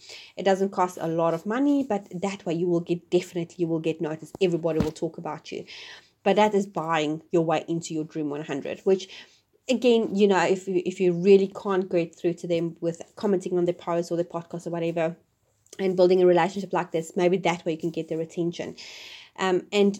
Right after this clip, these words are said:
then obviously, of course, you know, you can also send little gifts with notes, and there's all these little tactics that you can do, but don't just try to buy them, you know, give some value and say, "Listen, I've listened to your podcast about this."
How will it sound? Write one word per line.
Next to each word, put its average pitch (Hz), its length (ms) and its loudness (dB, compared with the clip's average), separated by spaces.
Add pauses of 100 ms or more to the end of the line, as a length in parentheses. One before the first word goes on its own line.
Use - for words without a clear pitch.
then 233 240 4
obviously, 220 380 0
of 180 180 -2
course, 175 300 -2
you 185 60 0
know, 180 100 0
you 180 200 -2
can 196 140 0
also 190 240 -2
send 185 240 -2
little 175 240 4
gifts 170 300 -4
with 185 180 -10
notes, 160 340 -6
and 165 280 -2
there's 220 160 2
all 226 180 0
these 208 180 0
little 175 180 2
tactics - 440 -16
that 180 180 -14
you 165 60 -14
can 170 160 -4
do, 156 160 -2 (400)
but 226 80 -2
don't 294 240 2
just 220 240 -4
try 185 140 2
to 185 80 0
buy 139 260 -2
them, 180 180 -4
you 226 120 0
know, 254 100 -2
give 247 180 -2
some 233 200 -4
value 170 260 0
and 170 100 -4
say, 185 160 -4
"Listen, 180 280 0
I've 185 260 -6
listened 185 380 -2
to 185 100 -10
your 175 140 0
podcast 170 580 -4 (240)
about 170 400 -4
this." 196 360 2